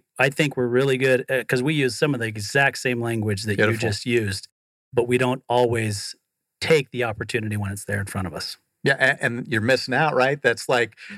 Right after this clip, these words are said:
Speaker 2: Three Feet from Gold, if you've ever read that book, right?
Speaker 1: Yeah.
Speaker 2: You're standing, or Acres of Diamonds, you're standing on acres of diamonds and you don't even know it. So as soon as you hear that referral trigger, that's when it's time to ask. But it's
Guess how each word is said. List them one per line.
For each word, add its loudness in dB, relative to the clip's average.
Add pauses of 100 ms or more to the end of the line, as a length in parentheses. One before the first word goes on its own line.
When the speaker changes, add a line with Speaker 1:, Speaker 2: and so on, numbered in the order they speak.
(140)
Speaker 2:
Three 2
Feet -2
from -2
Gold, 6
if -6
you've -2
ever 4
read 4
that 2
book, 2 (140)
right? 2
Speaker 1:
Yeah. -2
Speaker 2:
You're 4
standing, 0
or 2
Acres 2
of -2
Diamonds, 2
you're 0
standing 0
on -2
acres 2
of 0
diamonds 0
and -6
you -4
don't 2
even 0
know 2
it. -6 (400)
So 2
as -4
soon 2
as 2
you 4
hear 4
that 4
referral 2
trigger, 2
that's 0
when -6
it's -4
time 0
to 0
ask. 0 (100)
But 2
it's -6